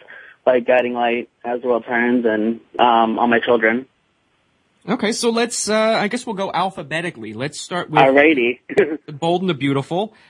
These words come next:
Speaker 2: Uh, what are some of your favorite memories of The Bold and the Beautiful? Because, as I said, it has its big twenty-fifth anniversary this month.
Speaker 1: It does. Um,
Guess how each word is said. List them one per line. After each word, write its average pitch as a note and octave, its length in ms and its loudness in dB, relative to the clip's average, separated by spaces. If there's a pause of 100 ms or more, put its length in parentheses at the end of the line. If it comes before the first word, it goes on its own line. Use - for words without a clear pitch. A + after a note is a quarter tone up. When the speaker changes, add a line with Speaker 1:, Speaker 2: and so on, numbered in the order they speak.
(100)
Speaker 2:
Uh, B2 200 -4
what E3 600 -6 (260)
are E3 220 -4
some F3+ 240 -8
of E3 80 -10
your D3 140 -6
favorite F3+ 420 -6
memories C3+ 640 -8 (240)
of C3 400 -4
The D3 80 -6
Bold B2 260 -4
and C3+ 40 -4
the B2+ 60 -6
Beautiful? D#3 280 -8
Because, B2 260 -6
as B2 140 -6
I C3 40 -4
said, F#3+ 200 -4
it B2 100 -4
has B2+ 200 -4
its B2 120 -8
big C#3 220 -6
twenty-fifth C#3+ 400 -8
anniversary C3+ 520 -4
this G2+ 160 -8
month. G2+ 200 -10 (180)
Speaker 1:
It C#3+ 260 -4
does. C3+ 520 2 (760)
Um, C#3+ 680 4